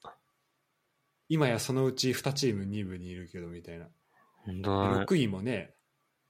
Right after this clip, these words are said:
Speaker 2: 六位のチームも今、あの、二部いるし、とか。
Speaker 1: あ、六位ブレーメンか、これ。
Speaker 2: あ、ブレーメンかな？
Speaker 1: うん。
Speaker 2: そうだね。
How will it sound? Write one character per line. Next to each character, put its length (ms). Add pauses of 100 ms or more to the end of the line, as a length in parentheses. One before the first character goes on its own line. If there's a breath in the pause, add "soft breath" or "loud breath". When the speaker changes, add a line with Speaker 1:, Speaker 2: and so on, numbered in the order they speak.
(1200 soft breath)
Speaker 2:
六 260
位 20
の 80
チ 120
ー 20
ム 60
も 60
今、 340 (260)
あ 220
の、 500 (480)
二 140
部 120
い 80
る 140
し、 260 (360 soft breath)
と 100
か。 380
Speaker 1:
あ、 20
六 300
位 40
ブ 140
レ 80
ー 60
メ 80
ン 40
か、 120
こ 120
れ。 140 (3000)
Speaker 2:
あ、 120
ブ 120
レ 160
ー 40
メ 80
ン 40
か 120
な？ 180 (520)
Speaker 1:
う 60
ん。 260
Speaker 2:
そ 120
う 20
だ 80
ね。 120